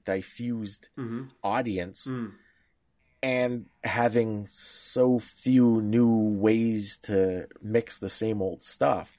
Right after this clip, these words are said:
Speaker 1: that this is why everything kind of plays out the same.
Speaker 2: Mm. Uh, i-, at least in theory, until something new pops up that kind of breaks the mold and, you know, sets a new standard.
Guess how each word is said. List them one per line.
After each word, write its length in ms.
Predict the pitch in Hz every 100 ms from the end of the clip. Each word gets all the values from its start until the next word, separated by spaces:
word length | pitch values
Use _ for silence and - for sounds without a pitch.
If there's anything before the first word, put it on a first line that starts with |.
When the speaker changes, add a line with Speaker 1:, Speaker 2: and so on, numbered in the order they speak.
| -
Speaker 1:
that 260 | 101 -
this 180 | 120 113
is 160 | 117 104
why 240 | 104 101
everything 480 | 101 101 95 113 101
kind 300 | - 104 98
of 100 | 95
plays 280 | - 98 95
out 200 | 95 -
the 80 | 92
same. 460 | 92 - 117 - 120
Speaker 2:
Mm. 480 | 110 101 98 92 92 _ -
Uh, 180 | 110 -
i-, 380 | 123 - 170 -
at 180 | 156 143
least 220 | 156 -
in 200 | 139 120
theory, 340 | 139 180 160 147 - -
until 240 | 160 165 160
something 420 | 147 143 156 151
new 200 | 127 135
pops 340 | 123 117 -
up 220 | 120 120
that 160 | 120 113
kind 180 | 123 117
of 100 | 120
breaks 280 | 120 113 -
the 100 | 113
mold 400 | 104 101 123 131
and, 460 | 113 113 113 117
you 80 | 110
know, 240 | 113 117 -
sets 400 | - 120 120 120
a 60 |
new 160 | 113 113
standard. 640 | - 120 151 107 107 -